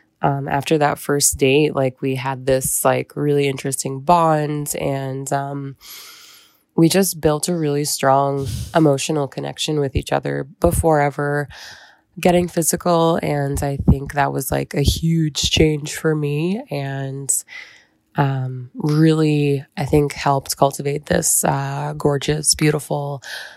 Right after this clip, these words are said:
loving relationship that I'm in now. I'm, like, super happy.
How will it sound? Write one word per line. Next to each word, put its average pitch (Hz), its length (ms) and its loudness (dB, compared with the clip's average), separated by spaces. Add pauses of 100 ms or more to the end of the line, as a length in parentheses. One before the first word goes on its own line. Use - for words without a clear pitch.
(120)
loving 160 440 6
relationship 151 720 0
that 151 120 -6
I'm 147 180 -6
in 139 180 -6
now. 139 480 -4
I'm, 135 300 -2
like, 131 340 -12
super - 360 -4
happy. 170 600 -6